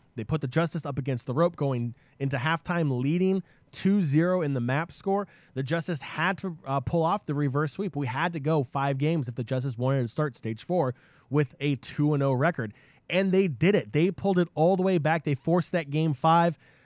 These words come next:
Corey was, I mean, really, you, you can't talk enough about how great Corey has played on his Widow and his Hanzo. It's been night and day considering,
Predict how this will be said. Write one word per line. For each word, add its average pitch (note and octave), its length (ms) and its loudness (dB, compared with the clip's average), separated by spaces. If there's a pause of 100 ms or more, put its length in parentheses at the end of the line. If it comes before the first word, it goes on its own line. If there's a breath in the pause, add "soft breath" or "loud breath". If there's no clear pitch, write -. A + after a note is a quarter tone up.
Corey G3 500 4
was, C#3 500 2 (120)
I E3 100 -2
mean, D#3 240 0
really, F#3 320 2
you, E3 200 0
you D#3+ 120 -2
can't - 400 -4
talk G#3+ 320 -4
enough D#3+ 380 4
about C#3+ 300 0
how D#3 180 0
great C3+ 420 -4
Corey C3+ 280 -2
has A#2+ 100 -6
played B2+ 420 -4
on B2 220 -2
his A#2+ 200 0
Widow C#3 380 2 (320 soft breath)
and F3 220 0
his D#3+ 180 2
Hanzo. F3 440 2 (360 soft breath)
It's F#3 200 2
been F3+ 340 4
night G3 280 2
and G#3+ 140 -2
day E3+ 220 2
considering, E3 800 -2